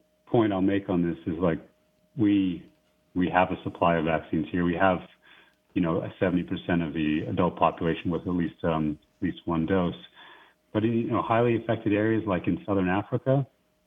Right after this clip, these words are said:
um, vaccine coverage is still one to two percent. And, you know, improvements are being made, but again, we're, we're not gonna be out of this until, until, um, we have substantial vaccine coverage globally.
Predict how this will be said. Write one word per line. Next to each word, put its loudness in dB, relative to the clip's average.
um, 2
vaccine -2
coverage -4
is -2
still 0
one 0
to -12
two 0
percent. -4
And, 0
you -2
know, 0
improvements 0
are -6
being 0
made, 0
but -2
again, 2
we're, 0
we're 2
not 2
gonna 0
be 0
out 2
of 0
this -2
until, 0
until, -2
um, -2
we 0
have -2
substantial -2
vaccine -2
coverage -8
globally. -4